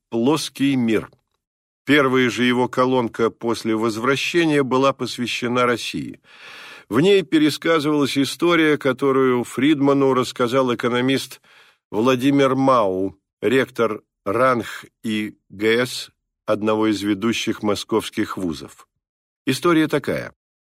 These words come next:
К середине тысяча девятьсот шестидесятых экономика нашей страны, которая после смерти Сталина в тысяча девятьсот пятьдесят третьем году росла ударными темпами, стала заметно пробуксовывать.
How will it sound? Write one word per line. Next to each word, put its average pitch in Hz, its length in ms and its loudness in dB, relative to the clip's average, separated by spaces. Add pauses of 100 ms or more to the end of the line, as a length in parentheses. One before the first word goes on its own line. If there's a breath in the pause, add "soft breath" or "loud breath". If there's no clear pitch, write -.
(160)
К - 40 -20
середине 160 680 2
тысяча 143 600 -2
девятьсот 127 480 -2
шестидесятых 131 1000 -2
экономика 120 600 0
нашей 120 360 -2
страны, 120 500 -2
которая 107 460 0
после 104 440 -2
смерти 107 420 -2
Сталина 104 500 -2
в - 80 -8
тысяча 107 400 -6
девятьсот 101 500 -2
пятьдесят 104 520 -2
третьем 104 360 -2
году 104 340 0 (440 loud breath)
росла 120 440 0
ударными 117 540 0
темпами, 156 520 -2
стала 151 360 -2
заметно 127 560 -2
пробуксовывать. 120 1200 -10